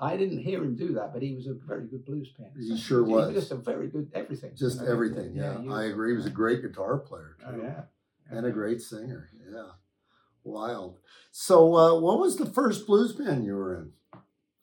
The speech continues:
Speaker 1: The, um, I tried before I went to university to put together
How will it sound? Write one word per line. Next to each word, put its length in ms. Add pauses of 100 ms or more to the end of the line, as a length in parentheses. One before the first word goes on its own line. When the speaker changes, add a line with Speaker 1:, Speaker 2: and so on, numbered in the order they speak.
(720)
Speaker 1:
The, 120 (360)
um, 280
I 120
tried 420 (280)
before 320
I 40
went 200
to 60
university 600
to 60
put 200
together 440